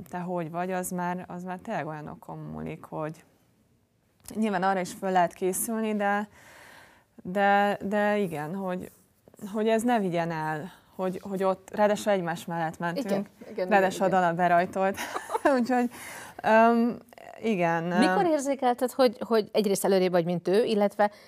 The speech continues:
Speaker 2: nem tudom, hogy van az embernek ilyenkor arra a lehetőség, hogy kinézze, hát, hogy a Liza Carrington már nagyon, nagyon
Speaker 1: Ö,
Speaker 2: ment?
Speaker 1: nem, hát nem, ö, nem nézelődsz. Körülbelül így egy-egy pályát, hogyha nagyon előtted van valaki, akkor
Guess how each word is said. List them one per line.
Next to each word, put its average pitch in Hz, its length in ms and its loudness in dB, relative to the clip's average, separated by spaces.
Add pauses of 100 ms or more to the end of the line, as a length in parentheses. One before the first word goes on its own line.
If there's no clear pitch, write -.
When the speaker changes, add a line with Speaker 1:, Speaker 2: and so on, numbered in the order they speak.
(140)
Speaker 2:
nem - 160 -2
tudom, 165 180 0
hogy 156 100 -2
van 165 120 4
az 185 100 2
embernek 208 400 4
ilyenkor 220 360 0
arra 208 360 4
a 196 160 -2
lehetőség, 196 600 0
hogy 190 140 2
kinézze, 185 400 -4
hát, 170 80 -2
hogy 180 100 0
a 175 40 2
Liza 175 200 -2
Carrington 175 400 -6
már 170 120 -2
nagyon, 175 360 -2
nagyon 233 180 4
Speaker 1:
Ö, 254 140 8
Speaker 2:
ment? 262 160 6
Speaker 1:
nem, 277 240 4
hát 247 460 0 (100)
nem, 226 220 -2
ö, 190 420 -4
nem 185 160 -4
nézelődsz. 170 760 -6 (220)
Körülbelül 196 460 -2
így 170 240 -8 (1200)
egy-egy 185 560 -2
pályát, 190 500 0
hogyha 180 200 -10
nagyon 180 420 -6
előtted 170 500 -8
van 165 120 -12
valaki, 156 380 -12
akkor 170 240 -14